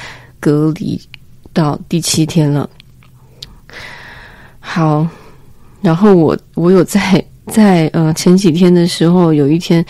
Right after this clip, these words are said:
因为其实住饭店非常的难，就不能出门的话，非常难调时差，因为你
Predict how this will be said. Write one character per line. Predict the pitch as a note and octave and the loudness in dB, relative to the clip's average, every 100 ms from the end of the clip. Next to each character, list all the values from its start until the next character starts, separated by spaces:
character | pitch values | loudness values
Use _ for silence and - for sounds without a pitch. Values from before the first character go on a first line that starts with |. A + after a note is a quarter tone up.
| - - | -10 -6
因 | G3 F#3+ | 2 4
为 | F3+ - _ _ _ - - - | 2 0 _ _ _ -20 -20 -10
其 | - F#3+ G3 | 0 2 2
实 | F#3+ | 2
住 | A#3+ A3 | 2 2
饭 | G#3 G3+ | 2 4
店 | G3+ F#3+ | 2 2
非 | - F3+ F#3 | 0 2 0
常 | - D3 C#3 C#3+ - - | -2 -4 -4 -6 -10 -4
的 | D3+ C3+ - _ - - - - - | -2 -2 -4 _ -20 -20 -20 -18 -6
难， | D#3 C3 C3+ | -4 -2 -2
就 | - | 0
不 | G3 A3+ | 2 2
能 | F3 D#3 | 2 2
出 | - F#3+ F3+ | 2 2 4
门 | C#3 | 2
的 | C#3+ | 0
话， | F3+ D#3 - - - | 0 -2 -6 -20 -10
非 | - G3+ | 0 2
常 | G#3 F3 E3 | 2 -2 -2
难 | D#3 D3+ | -2 -4
调 | - D3 C#3+ | -4 -4 -4
时 | D#3+ - E3+ | -4 -8 -8
差， | - - C#3 C#3+ A3 | -8 -6 -6 -6 -6
因 | G#3 G3+ | 0 2
为 | G#3 | 4
你 | E3+ | 2